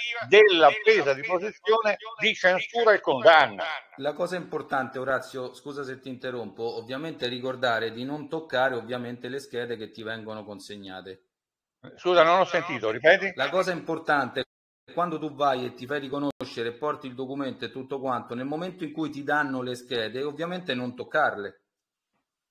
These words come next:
Speaker 1: Ti se-, avvicinati perché non ti sento bene.
Speaker 2: Mi senti adesso, Orazio?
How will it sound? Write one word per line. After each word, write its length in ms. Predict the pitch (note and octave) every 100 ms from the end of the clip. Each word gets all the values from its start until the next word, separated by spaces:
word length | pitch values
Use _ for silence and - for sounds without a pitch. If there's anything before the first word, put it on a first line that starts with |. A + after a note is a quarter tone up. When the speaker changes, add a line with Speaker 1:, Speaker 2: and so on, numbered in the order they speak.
| _ _ _ _ _
Speaker 1:
Ti 100 | B2+
se-, 160 | G3+
avvicinati 640 | - C#3 D#3 A3 G#3+ F3 D#3
perché 220 | D#3 D#3+
non 140 | D#3+ E3
ti 120 | E3
sento 280 | F3+ F3 E3
bene. 360 | C3 G#2 F#2 G#2+ A2 F#2+ F#2
Speaker 2:
Mi 160 | B2 B2
senti 320 | D3 B2+ C3
adesso, 300 | C3 B2 A#2+
Orazio? 560 | B2+ A#2 - A2 A2+